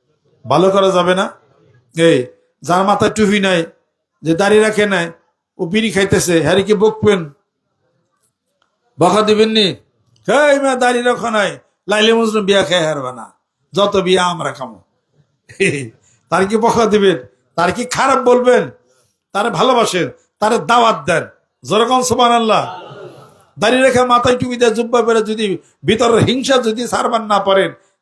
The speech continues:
তাহলে আপনার সে দাড়ি ছাড়া যে ব্যক্তি আছে না, ও অনেক ভালো। সুবহানাল্লাহ। তার ভিতরে কোনো হিংসা বিদ্বেষ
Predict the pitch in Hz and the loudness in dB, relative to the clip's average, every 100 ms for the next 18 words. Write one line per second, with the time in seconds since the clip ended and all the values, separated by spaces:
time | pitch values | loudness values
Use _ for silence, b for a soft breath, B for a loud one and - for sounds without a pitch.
0 | _ 180 202 233 - _ _ 190 190 208 | _ 0 2 0 -4 _ _ -4 0 0
1 | 170 196 196 175 175 190 185 196 175 180 | 0 0 0 0 -2 -2 -2 -2 -4 -4
2 | 175 165 175 160 160 185 185 139 B - | -6 -4 0 0 0 -2 -2 -4 B -6
3 | 196 226 226 202 127 110 95 - _ _ | -2 0 0 -4 -2 -4 -4 -10 _ _
4 | _ _ _ _ _ - 170 170 170 147 | _ _ _ _ _ -4 0 2 2 0
5 | 113 - _ - - 156 156 208 214 220 | -4 -6 _ -20 -18 -6 0 2 2 2
6 | 208 208 190 170 160 156 131 127 127 | 2 2 2 0 -2 -2 -4 -8 -12